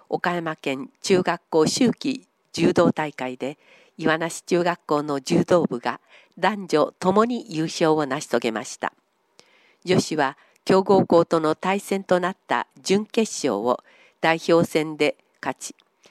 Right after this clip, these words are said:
勢いのまま決勝戦でも勝利を収め、男子は粘り強く果敢に攻める柔道でライバル校に競り勝ち、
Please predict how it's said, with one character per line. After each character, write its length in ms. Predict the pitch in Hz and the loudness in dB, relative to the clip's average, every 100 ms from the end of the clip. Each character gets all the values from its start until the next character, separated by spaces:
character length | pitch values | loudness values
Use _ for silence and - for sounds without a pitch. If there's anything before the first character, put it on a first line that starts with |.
| _ | _
勢 260 | 170 - 196 196 | -14 0 2 2
い 60 | 196 | 2
の 160 | 185 | 0
ま 140 | 190 214 | 0 -2
ま 180 | 139 - - | -4 -6 -4
決 280 | 170 - 190 | -4 0 2
勝 160 | 175 | 4
戦 300 | - 151 156 | 2 -2 -2
で 100 | 190 | -4
も 180 | 190 - _ _ | -2 -6 _ _
勝 280 | - 214 185 | 0 2 2
利 180 | 147 131 | 0 -2
を 140 | 117 - | 0 -2
収 200 | 135 117 | -2 -6
め、 160 | - _ _ _ _ _ _ | -10 _ _ _ _ _ _
男 260 | - 170 156 | -2 -2 -4
子 180 | - 143 | -6 -2
は 220 | 127 - _ 143 | -2 -2 _ -4
粘 280 | 147 185 | 2 2
り 160 | 220 214 | 2 -4
強 360 | - 233 202 - | -2 2 2 0
く 260 | 131 - _ _ - | -4 -6 _ _ -8
果 120 | 156 | -6
敢 180 | 208 208 208 | -4 -4 -4
に 140 | 208 | -4
攻 180 | - 196 | 0 0
め 120 | 185 | 2
る 120 | 139 | 0
柔 220 | 151 151 | 0 0
道 200 | 139 127 | 2 2
で 220 | 113 135 - _ _ _ | 0 -6 -8 _ _ _
ラ 180 | 156 160 | 0 2
イ 60 | |
バ 120 | 165 160 | 2 0
ル 100 | 175 | 0
校 240 | 165 139 | 0 0
に 220 | 143 139 | 0 -6
競 160 | - 147 | -4 -4
り 100 | 156 | -4
勝 180 | 135 - | -8 -8
ち、 180 | - | -8